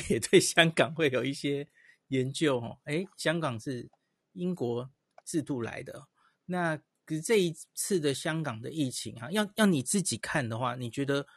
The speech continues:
何以致知香港会走到今天这样的严重的大爆发？然后我们看到其实虽然这个指数型上升是农历过年以来，哦，其实也还没多久哦，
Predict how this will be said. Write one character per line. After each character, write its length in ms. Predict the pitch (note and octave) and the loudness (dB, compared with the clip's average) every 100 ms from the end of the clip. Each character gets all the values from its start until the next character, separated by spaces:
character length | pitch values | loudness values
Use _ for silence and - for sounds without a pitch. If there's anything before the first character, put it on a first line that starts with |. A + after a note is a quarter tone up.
| _ _ - | _ _ -14
何 260 | - D#3+ | 0 2
以 200 | A3+ D3+ | 4 2
致 240 | A2+ F3 C#3+ | 0 -2 0
知 240 | D3+ D3 | 2 2
香 200 | D3 D3+ | 2 0
港 160 | C3 B2 | 0 0
会 120 | C#3+ | 0
走 240 | - G#2+ | 0 0
到 160 | C3+ C3+ | 2 2
今 260 | - B2+ | 0 -4
天 340 | B2 B2+ B2+ C#3+ C#3+ | -2 -2 -2 -6 -8
这 120 | - | -2
样 200 | C3+ A#2+ | -2 0
的 240 | A2+ A#2+ B2 | -4 -6 -8
严 260 | C#3 B2 A#2+ | -4 -4 -2
重 300 | A#2 C3+ A2+ | -2 -2 -2
的 200 | B2 A#2 _ _ _ - | -6 -10 _ _ _ -6
大 160 | C3 | -4
爆 180 | A#2 A#2 | -2 -2
发？ 240 | A2+ A#2+ C3 | 0 -2 0
然 140 | C#3 | 2
后 140 | E3+ | 2
我 160 | C#3+ D3 | 0 -2
们 100 | C3 | -2
看 160 | E3+ E3 | 0 2
到 140 | D#3 | 0
其 120 | C#3 | 0
实 300 | C3+ C3 B2+ - _ _ _ - | -4 -2 -4 -8 _ _ _ -10
虽 280 | - F#3+ F#3+ | -2 4 6
然 240 | D#3+ C#3 | 6 4
这 120 | D3+ | 2
个 80 | D3+ | 2
指 260 | - C3 C3+ | 4 2 4
数 220 | A3+ F#3+ | 6 6
型 260 | - C#3 | 4 2
上 240 | C#3+ D#3+ C#3 | 2 2 2
升 240 | C#3+ C#3+ | 0 0
是 180 | C#3 D3 | 0 0
农 220 | C3 C3 | 2 2
历 80 | D#3 | 2
过 180 | D#3 D3+ | 4 2
年 220 | B2+ A#2 | 2 0
以 80 | G#2+ | -2
来， 320 | A2 - - _ _ - | 0 -2 -4 _ _ -10
哦， 100 | B2 | -2
其 140 | - | 2
实 120 | F3 G3 | 4 4
也 120 | C#3+ | 4
还 120 | C3 | 4
没 160 | C#3 E3 | 2 2
多 220 | G3+ A3 | 4 4
久 220 | - A#2+ | 4 -2
哦， 180 | A#2 | -2